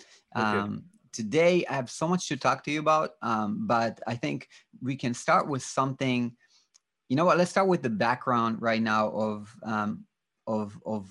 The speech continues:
Speaker 2: your story.
Speaker 1: Yeah.
Speaker 2: Let's talk about your story for a second. Let's try to keep
Speaker 1: Sure.
Speaker 2: it as short as we can, but
Speaker 1: Okay.
Speaker 2: your backstory. Um,
Speaker 1: Back-
Speaker 2: how do you get to doing what you're doing right now?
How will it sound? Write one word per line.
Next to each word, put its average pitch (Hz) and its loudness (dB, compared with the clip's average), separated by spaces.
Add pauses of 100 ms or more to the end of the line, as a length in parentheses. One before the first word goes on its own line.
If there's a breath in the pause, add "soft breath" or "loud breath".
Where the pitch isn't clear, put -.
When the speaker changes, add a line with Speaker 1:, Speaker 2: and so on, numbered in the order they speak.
(120)
Speaker 2:
your 120 2
story. 110 -2 (580)
Speaker 1:
Yeah. 101 -2
Speaker 2:
Let's 90 -4
talk 135 0
about 117 2
your 107 0
story 104 -4
for 104 -6
a 98 -6
second. 98 -8
Let's 120 -4
try 165 2
to - 0
keep 131 -4
Speaker 1:
Sure. 120 -4
Speaker 2:
it - -4
as 110 -6
short 131 -2
as 110 -4
we 120 -4
can, 104 -2 (320 loud breath)
but 110 2
Speaker 1:
Okay. - -4
Speaker 2:
your 139 -2
backstory. 113 -4 (340 soft breath)
Um, 110 0
Speaker 1:
Back- 123 4
Speaker 2:
how 143 2
do 160 -2
you 156 -4
get 147 -2
to 127 -8
doing 117 -2
what 110 -10
you're 110 -6
doing 101 -6
right 101 -4
now? 98 -6